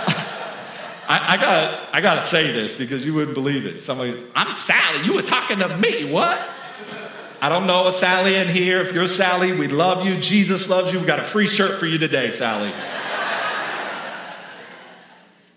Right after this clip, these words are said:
Praise God. It kinda reminds me, this chronic critics, of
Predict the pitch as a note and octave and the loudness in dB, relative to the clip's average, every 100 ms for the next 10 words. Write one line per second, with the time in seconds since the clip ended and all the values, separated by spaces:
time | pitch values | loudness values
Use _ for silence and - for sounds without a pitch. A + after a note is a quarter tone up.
0 | _ - A2+ G2 G#2 F2+ F2+ - - - | _ -6 -4 -4 -6 -8 -8 -16 -20 -20
1 | - - - - - _ _ _ _ _ | -20 -20 -20 -20 -20 _ _ _ _ _
2 | _ _ _ _ _ _ _ _ _ _ | _ _ _ _ _ _ _ _ _ _
3 | _ _ _ - A#3+ G4 G4 D4 G#3+ G#3 | _ _ _ -2 0 2 4 4 4 6
4 | A3+ A3 D#3+ F3 E3 D#3 - - - G3+ | 4 4 0 -2 -2 -6 -8 -14 -4 2
5 | G3+ G3+ D3 - - - G3+ F#3 D3 D3 | 4 4 0 -6 -14 -2 0 0 -2 -6
6 | - - - - _ _ _ G#3 A3 G3+ | -12 -14 -20 -20 _ _ _ 4 6 6
7 | F#3+ F#3+ - | 4 0 -6